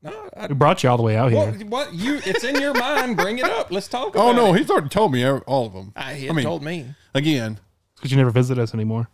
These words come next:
Speaker 3: That's rude, Kyle.
Speaker 1: I'm here.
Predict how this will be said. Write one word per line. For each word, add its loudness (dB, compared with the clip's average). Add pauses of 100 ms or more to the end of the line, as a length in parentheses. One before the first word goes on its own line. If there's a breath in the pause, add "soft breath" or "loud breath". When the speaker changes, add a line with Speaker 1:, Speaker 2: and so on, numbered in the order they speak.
(120)
Speaker 3:
That's -10
rude, -2
Kyle. -6 (960)
Speaker 1:
I'm -6
here. -6